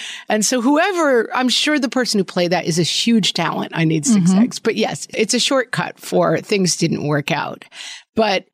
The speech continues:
Speaker 1: I mean, I think I tend a little bit more towards the dismissive side of, I'm having some conflict, Amy, in my home right now. And I think when I was, you know, talking to myself last night, possibly with some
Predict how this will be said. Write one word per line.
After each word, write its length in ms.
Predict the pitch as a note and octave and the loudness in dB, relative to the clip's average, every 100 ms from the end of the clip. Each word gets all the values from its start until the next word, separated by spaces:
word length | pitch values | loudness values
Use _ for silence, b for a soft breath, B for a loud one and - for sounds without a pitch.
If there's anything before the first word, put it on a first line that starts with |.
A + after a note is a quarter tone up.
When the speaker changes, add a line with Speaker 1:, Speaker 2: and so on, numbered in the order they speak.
| _ | _
Speaker 1:
I 100 | A3 | -4
mean, 200 | A#3 A#3+ - | 0 0 0
I 240 | G#3 B3 C4 | -2 -2 -2
think 300 | - A#3+ F#3+ | 0 -2 -2
I 140 | E3 | -4
tend 340 | D#3+ - F3+ | -2 0 0
a 80 | E3 | 0
little 300 | E3+ F3 F#3 | 2 4 4
bit 300 | F3 E3 - _ - | 4 2 -2 _ -2
more 640 | F3 F3 F3 E3+ E3 D#3+ - | 2 4 4 4 4 2 0
towards 420 | - F3+ D#3 - - - | 0 0 0 -2 -6 -2
the 120 | F#3 | 0
dismissive 760 | D#3+ D#3+ - E3+ D3+ - A3+ A3 | 2 2 2 0 0 0 0 0
side 600 | - A#3+ A#3 A#3 A#3+ A#3 | 0 0 2 2 2 0
of, 640 | - E3+ E3+ D#3+ - - - _ - | 0 2 2 0 -4 -10 -16 _ -4
I'm 140 | G#3+ | 0
having 280 | A3+ F4+ A#4+ | 0 2 2
some 200 | B4 A#4 | 2 2
conflict, 600 | - G4 A4+ - A3+ D#3 | 2 2 0 0 -2 0
Amy, 320 | G3+ F#3 G3 A3+ | 0 2 4 4
in 80 | |
my 140 | G3+ F3+ | 4 2
home 320 | F3 G3+ F3+ | 2 2 2
right 200 | E3+ D#3+ | 2 0
now. 340 | F#3 E3+ F3+ | 0 0 0
And 140 | - G3+ | 0 0
I 100 | F#3+ | 0
think 220 | A3 G#3 - _ - | -2 -4 -6 _ -2
when 280 | F#3 G3+ | 0 2
I 140 | F#3 F3+ | 0 0
was, 380 | F#3 F3+ - - | 2 2 0 0
you 120 | C#4+ | 2
know, 180 | G#3+ G3 | 2 0
talking 400 | - D#4+ - A3 | 0 0 2 0
to 100 | - | 2
myself 560 | F3 F3+ E3+ E3+ F#3 - | 0 0 0 -2 -2 -2
last 280 | F3+ E3 | -2 0
night, 240 | F#3+ E3 - _ - | 0 0 -2 _ -14
possibly 500 | - A3+ - G#3 F#3+ | -2 0 0 0 2
with 140 | E3+ | 2
some 300 | - E3+ E3+ | 0 -2 -2